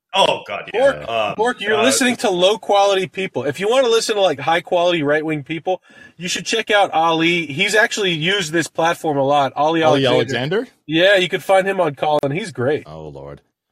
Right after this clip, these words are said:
Speaker 3: I haven't actually listened to that guy for, I mean, I've heard about him, but only through people complaining about him on Twitter, but I haven't actually listened to him.
Speaker 2: I bet you'd like him, and he finds a common cause with the left, people like Glenn Greenwald, all the time, so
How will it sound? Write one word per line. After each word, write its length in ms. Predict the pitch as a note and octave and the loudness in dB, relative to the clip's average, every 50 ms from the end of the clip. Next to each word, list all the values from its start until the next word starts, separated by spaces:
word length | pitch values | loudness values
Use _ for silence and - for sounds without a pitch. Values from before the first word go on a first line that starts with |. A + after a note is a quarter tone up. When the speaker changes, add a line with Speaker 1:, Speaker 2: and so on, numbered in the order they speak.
| - - - | -10 -4 0
Speaker 3:
I 80 | F3 | 2
haven't 180 | C#4+ F4 G4 F4 | 2 2 4 2
actually 260 | D#4 C#4 - - E3+ | 0 0 2 2 2
listened 260 | D3 D#3 E3+ F3 C#3+ | 2 2 0 -2 -8
to 80 | - A2+ | -8 -8
that 140 | A2 F#2+ F2 | -8 -8 -8
guy 200 | F2 E2 F2 E2+ | -10 -12 -12 -14
for, 120 | - G2+ | -14 -14
I 40 | A#2+ | -12
mean, 140 | C3 C#3+ C#3+ - | -10 -10 -6 -4
I've 180 | C#3 C#3+ - | -4 -4 -4
heard 220 | - C#3 C#3+ E3 F#3 | -4 -4 -4 -2 -2
about 280 | F#3 F#3 F#3+ F#3 G3 | -2 -2 -2 -2 -2
him, 100 | G3+ G3 | -2 -6
but 140 | E3+ C#3 A#2 | -6 -6 -8
only 180 | A#2 B2 B2+ B2 | -8 -8 -10 -12
through 160 | - - A2 | -12 -16 -16
people 240 | - B2 - A#2+ A2 | -16 -16 -14 -14 -14
complaining 380 | - F#2+ E2 F#2+ G2 G2+ G#2+ | -14 -16 -14 -14 -14 -14 -14
about 180 | G2+ F#2+ G2 G2 | -14 -14 -12 -12
him 80 | G2 F#2+ | -14 -14
on 100 | E2+ E2 | -16 -18
Twitter, 240 | _ - F#2 A2 | _ -16 -16 -14
but 120 | G#2 F#2 F2+ | -14 -12 -12
I 60 | F#2 | -12
haven't 180 | G2 F#2 G2 F2+ | -12 -12 -14 -14
actually 300 | F2 F2 - - F2+ E2 | -16 -16 -16 -18 -18 -18
listened 340 | D2+ D2 D2+ - D2+ D2 | -16 -18 -18 -20 -20 -20
to 120 | - D#2+ D2 | -20 -20 -20
him. 100 | D2 - _ _ _ _ - | -20 -20 _ _ _ _ -2
Speaker 2:
I 120 | - G3+ | 0 0
bet 200 | A3 F#3+ D4 D4+ | 2 2 2 2
you'd 180 | C#4 C4+ C4 A3 | 2 0 0 2
like 240 | G#3+ G3 G#3 A3+ - | 2 2 2 2 0
him, 180 | F3+ C#3 B2+ C3 - | -2 -4 -4 -4 -2
and 160 | C#3+ D3+ E3+ | -2 -2 -2
he 100 | G#3 G#3 | -4 -6
finds 440 | F#3+ - G#3+ G#3 G#3 G#3 G3+ F3 F#3+ | -4 0 2 2 2 2 0 0 0
a 160 | F#3 E3+ D3 | 0 0 -2
common 400 | - - F3+ F#3 F#3+ F#3 F3+ D3 | -2 -2 0 0 0 -2 -4 -6
cause 420 | - - D#3+ D#3+ D#3+ D#3+ D3 B2+ | -2 -2 0 2 2 0 0 -2
with 180 | C3 C#3 C3 - | -4 -6 -6 -4
the 80 | C#3+ | -4
left, 380 | C3 C3+ C#3+ C#3+ C#3+ C3+ - - | -2 0 0 0 0 -2 -4 -10
people 220 | - D#3+ D3 D3 | -12 -8 -4 -2
like 160 | D3+ C#3 C3 A#2+ | 0 0 0 0
Glenn 260 | C3 C#3 C#3+ C#3 B2+ | -2 0 0 0 -2
Greenwald, 440 | C3 C3+ C#3 C3+ B2+ A#2+ A#2+ A2+ A#2 | -2 -2 -2 0 -2 -2 -2 -2 -2
all 200 | B2 C3 C3 A#2+ | -2 -2 -2 -2
the 80 | A#2 | -4
time, 380 | A2+ - C3+ C3 C3 A#2+ A2+ A#2+ | -6 -4 -4 -2 -4 -4 -6 -8
so 200 | - B2+ A#2 | -10 -10 -10